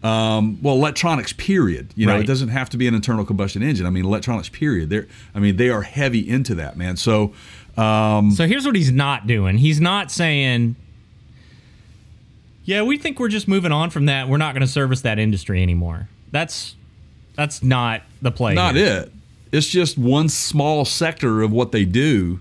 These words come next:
Speaker 1: that they've decided to kinda take their resources and go elsewhere with it for the time being. Now, does that mean that there's a third party out there working on this stuff that they're kinda like, you know, funding that we don't know about?
Speaker 2: Well,
Speaker 1: That's
Speaker 2: they've
Speaker 1: kinda
Speaker 2: bought,
Speaker 1: hidden?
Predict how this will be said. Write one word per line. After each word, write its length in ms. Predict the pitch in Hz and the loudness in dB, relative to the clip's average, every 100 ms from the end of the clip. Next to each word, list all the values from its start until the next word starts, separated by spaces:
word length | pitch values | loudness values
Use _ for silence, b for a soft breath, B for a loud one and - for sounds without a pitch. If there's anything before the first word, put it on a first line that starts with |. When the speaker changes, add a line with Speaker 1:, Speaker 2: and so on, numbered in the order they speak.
| - - | -10 -6
Speaker 1:
that 140 | 92 | -2
they've 140 | 113 104 | 0 0
decided 400 | 95 113 110 101 | 0 -2 -2 -2
to 60 | |
kinda 220 | 107 104 | -2 -4
take 240 | 92 120 107 | -2 -4 -2
their 100 | 92 | 0
resources 520 | 98 104 107 87 82 | 0 0 -2 -4 -4
and 100 | 85 | -2
go 160 | 87 95 | -2 0
elsewhere 320 | 147 - 85 | -2 -2 -2
with 140 | 85 | -4
it 80 | 78 | -6
for 80 | 87 | -8
the 80 | 78 | -6
time 220 | 95 82 | -4 -2
being. 200 | 127 - B B B | -2 -4 B B B
Now, 280 | 143 139 - - - - - - 92 | -2 -2 -4 -18 -20 -20 -20 -10 -2
does 280 | 117 110 95 | 0 2 0
that 180 | 127 120 | 0 2
mean 240 | 127 131 | 2 2
that 80 | 107 | 0
there's 160 | 107 | 0
a 60 | 101 | -2
third 360 | - 127 120 101 | 0 2 0 -2
party 340 | 110 120 120 | -2 0 0
out 140 | 123 131 | -2 -2
there 120 | 113 | 0
working 320 | 92 117 135 | 2 0 -2
on 120 | 127 | -4
this 140 | 131 127 | -2 -4
stuff 320 | 135 131 120 | -2 -4 -4
that 120 | 101 | -6
they're 120 | 110 | -6
kinda 180 | 101 120 | -4 -2
like, 160 | 113 69 - B B B | -2 -4 -16 B B B
you 100 | 113 | 0
know, 300 | 107 101 101 | 2 4 2
funding 640 | 92 - 110 127 147 147 127 | 0 0 2 4 4 2 2
that 100 | 117 | 4
we 120 | 135 | 2
don't 160 | 139 | 2
know 160 | 135 143 | 0 0
about? 180 | 143 147 | 2 2
Speaker 2:
Well, 180 | 175 185 | 4 2
Speaker 1:
That's 220 | 170 170 | 2 2
Speaker 2:
they've 40 | 135 | 2
Speaker 1:
kinda 160 | 151 | 2
Speaker 2:
bought, 120 | 202 123 | 4 4
Speaker 1:
hidden? 300 | 127 135 | 4 2